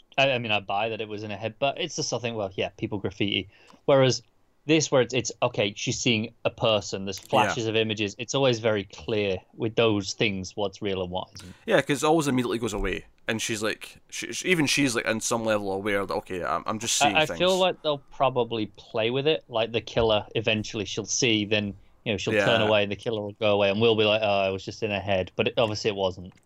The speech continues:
Speaker 2: But it wasn't, yeah. Um, there's actually a really, there was a mo-, I won't say what movie, it's just for spoiler's sake, but there was a horror movie last year that did a, a good thing like that last, uh, where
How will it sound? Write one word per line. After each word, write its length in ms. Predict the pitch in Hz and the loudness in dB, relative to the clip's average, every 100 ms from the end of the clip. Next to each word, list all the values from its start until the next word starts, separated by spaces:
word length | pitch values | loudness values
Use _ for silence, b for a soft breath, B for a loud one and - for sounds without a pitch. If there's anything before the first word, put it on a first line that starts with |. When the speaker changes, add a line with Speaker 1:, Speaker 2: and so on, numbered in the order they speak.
| - | -6
Speaker 2:
But 100 | 127 | -2
it 80 | 127 | 2
wasn't, 360 | 120 104 92 110 | 0 -2 -6 -2
yeah. 160 | 104 - B B - | -2 -4 B B -12
Um, 480 | - 113 113 110 110 | -2 0 0 -2 0
there's 140 | 127 139 | 6 6
actually 260 | 165 156 | 6 4
a 20 | |
really, 140 | 127 120 | 2 2
there 80 | 120 | 0
was 100 | 127 | 0
a 40 | |
mo-, 160 | 135 143 | 2 4
I 60 | |
won't 200 | 147 165 | 4 2
say 200 | - 147 | 0 0
what 120 | 120 | 0
movie, 240 | 110 110 104 | -2 -2 -2
it's 120 | 101 | -4
just 140 | 113 | -6
for 80 | 113 | -6
spoiler's 420 | - - 107 104 | -6 0 0 0
sake, 200 | - 101 | -4 -4
but 60 | 110 | -2
there 80 | 110 | -2
was 100 | 110 | -2
a 60 | |
horror 220 | 113 135 123 | 4 6 6
movie 220 | 113 107 | 2 0
last 320 | 104 101 - | -2 -2 -2
year 100 | 110 | -4
that 120 | 95 | -4
did 140 | 110 107 | -4 -2
a, 140 | 104 - B B B B B - - - | -2 -6 B B B B B -20 -2 2
a 140 | 123 | 4
good 200 | 135 131 | 4 0
thing 220 | - 113 | 0 0
like 120 | 110 | 2
that 180 | 104 101 | 2 4
last, 320 | 101 101 - _ - | 2 0 -4 _ -2
uh, 260 | 101 101 | 0 2
where 360 | 98 107 104 | 2 4 4